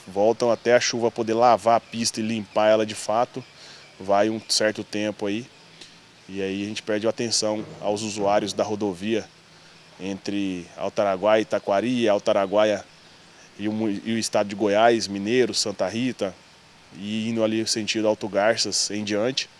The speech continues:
Pede pra tá redobran-, redobrando a atenção, andar com bastante cuidado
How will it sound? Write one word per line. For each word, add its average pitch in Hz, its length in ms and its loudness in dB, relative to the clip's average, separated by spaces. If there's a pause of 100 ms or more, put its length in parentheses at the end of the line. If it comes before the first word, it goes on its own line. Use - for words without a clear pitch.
(520)
Pede 104 400 -2
pra 113 140 2
tá - 100 -4
redobran-, 117 540 -4
redobrando 120 680 2 (300)
a 101 200 -2
atenção, 110 640 -2 (520)
andar 113 280 4
com 127 120 -8
bastante 117 340 0
cuidado 117 500 2